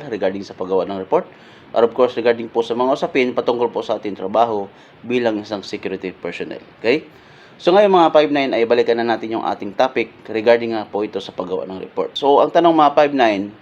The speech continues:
kailangan ba na ang isang security guard ay marunong gumawa ng report? Okay? So,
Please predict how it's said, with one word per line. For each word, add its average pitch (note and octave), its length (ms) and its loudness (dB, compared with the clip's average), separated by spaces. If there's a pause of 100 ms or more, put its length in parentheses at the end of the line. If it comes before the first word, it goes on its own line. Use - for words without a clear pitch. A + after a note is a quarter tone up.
(680)
kailangan D#3 480 4
ba C#3 240 4
na C3+ 240 0
ang B2+ 80 -4
isang B2+ 160 -6
security A#2+ 480 -6
guard G2+ 240 2 (400)
ay A#2 80 -2
marunong A2 400 0
gumawa G2 320 -4
ng G2 80 -6
report? G2+ 320 -8 (640)
Okay? A#2+ 240 0 (560)
So, C#3+ 480 6